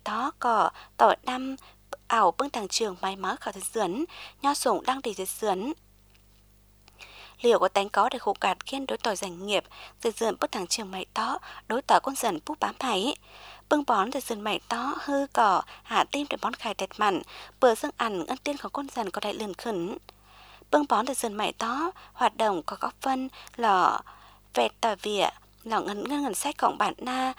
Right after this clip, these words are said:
cánh kẻ khải vỉa dệt hạ lại có dệt dườn đằng bản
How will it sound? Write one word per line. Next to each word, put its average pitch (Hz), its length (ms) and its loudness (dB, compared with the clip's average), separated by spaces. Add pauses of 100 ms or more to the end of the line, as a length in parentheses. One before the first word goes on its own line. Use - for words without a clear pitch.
(280)
cánh 226 220 -2
kẻ 226 180 -4
khải 190 340 0
vỉa 220 140 -2 (140)
dệt 202 220 -2
hạ 220 340 4
lại 190 140 -6
có 294 120 -4
dệt 294 100 -4
dườn 220 240 -2
đằng 202 160 -6
bản 196 160 0